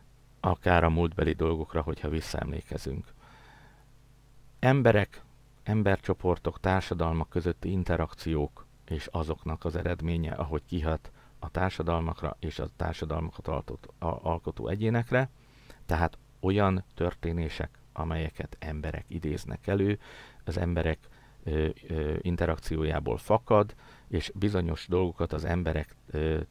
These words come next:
terveznek, és annak megfelelően bizonyos időszakoktól sok mindent elvárnak, ettől lesznek bizonyos idők emberfüggően, ö, kiemelve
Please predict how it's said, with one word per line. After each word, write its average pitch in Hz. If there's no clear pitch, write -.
terveznek, 82
és 73
annak 85
megfelelően 80
bizonyos 87
időszakoktól 82
sok -
mindent 76
elvárnak, 101
ettől 80
lesznek 78
bizonyos 78
idők 82
emberfüggően, 107
ö, 80
kiemelve 78